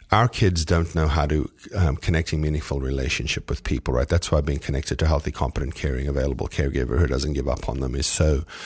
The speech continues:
so crucial. And I, and I told a group of parents recently, "Look, as you keep working with your children to be the agent of healing in their lives and help them process their histories, you are literally divorce-proofing their marriages right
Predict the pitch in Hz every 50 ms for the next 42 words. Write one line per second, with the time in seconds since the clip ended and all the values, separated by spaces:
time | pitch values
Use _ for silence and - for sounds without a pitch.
0 | - - - - - - 80 73 - - 87 87 101 - - - 67 69 67 67
1 | 60 - 78 78 76 - 85 82 85 78 78 73 - 80 - - - 80 80 90
2 | 92 - - 73 69 - - 78 80 - - 65 60 - - - - - - -
3 | - 92 90 - - 80 78 90 104 - - 113 107 - - 80 80 82 80 -
4 | - 76 71 73 78 78 - - 90 85 - - 92 85 87 95 95 92 - 82
5 | 76 80 73 71 65 71 76 78 80 - - 87 92 80 82 82 80 78 78 78
6 | 76 78 78 78 78 85 92 101 - 60 - - - 76 80 80 - - - 85
7 | 82 85 - - - 73 78 - - 90 87 - - - - - - - - -
8 | - 82 73 73 90 85 - - - 110 117 117 117 - - - - - - -
9 | 92 85 98 117 120 113 90 90 90 85 87 87 92 - - - 87 87 85 80
10 | - 82 78 78 82 82 - - - 90 78 - - 78 78 71 67 69 78 85
11 | 85 67 57 - - 50 50 - 50 - -